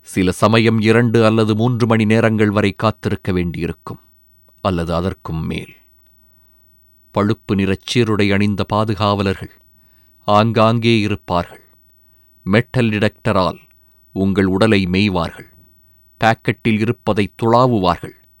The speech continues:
உடைமைகளை உள்ளே கொண்டு போக முடியாது. நீங்கள், நீங்கள் மட்டும்தான் உள்ளே போக முடியும்.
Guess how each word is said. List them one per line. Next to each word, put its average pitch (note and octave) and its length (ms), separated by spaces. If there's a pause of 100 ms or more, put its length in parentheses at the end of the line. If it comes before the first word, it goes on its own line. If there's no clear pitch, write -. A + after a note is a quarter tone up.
(480)
உடைமைகளை A2 560
உள்ளே A2 340
கொண்டு A2+ 300
போக F#2+ 240
முடியாது. E2+ 440 (680)
நீங்கள், F#2 500 (560)
நீங்கள் E2+ 500
மட்டும்தான் E2+ 720 (520)
உள்ளே E2+ 380
போக F#2 280
முடியும். - 300